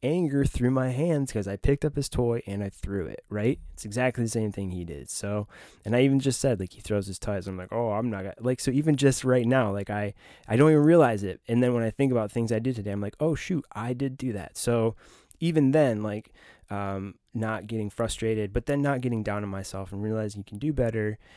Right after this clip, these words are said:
And the same goes for him, you know, when he gets really frustrated and when he's unable to, um, use his words, uh, you know, I think it's important to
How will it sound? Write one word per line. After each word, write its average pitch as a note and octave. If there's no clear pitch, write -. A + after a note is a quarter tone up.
And C3+
the C#3
same D3+
goes C#3+
for A#2+
him, G#2+
you A2+
know, G#2+
when G#2
he A2
gets A#2+
really C#3
frustrated A#2
and G2+
when G2+
he's A2
unable G#2
to, G2+
um, G#2
use A2+
his G#2+
words, G2
uh, G#2
you A#2
know, A2
I G#2
think A#2+
it's -
important A2
to G#2